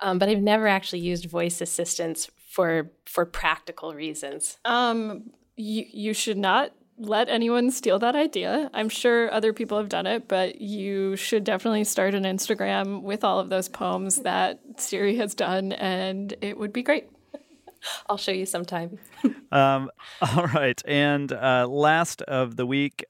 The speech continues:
Speaker 3: uh, we've got a bit of a long-form piece here and kind of the opposite of the Windex work. This is Droga five London for a discount luxury vacations,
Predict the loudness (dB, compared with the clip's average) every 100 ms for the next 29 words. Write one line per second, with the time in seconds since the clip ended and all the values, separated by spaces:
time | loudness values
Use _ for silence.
0 | -4 -2 0 -2 -4 -4 -2 0 -2 -6
1 | -16 -18 _ _ -2 0 4 4 6 6
2 | 4 2 0 2 2 0 -2 -4 -4 -4
3 | -2 0 0 2 2 2 4 4 2 -2
4 | -8 -6 -2 -2 -2 -6 -2 0 2 2
5 | 0 -6 -2 -2 -2 -12 -20 -2 0 0
6 | 2 2 4 4 2 2 0 0 -2 -2
7 | 0 2 0 -2 -2 -2 -4 -6 -20 -20
8 | -6 -2 -2 -2 0 0 -4 -8 -6 -6
9 | -6 -4 -4 -4 -6 -4 -4 -4 -4 -6
10 | -8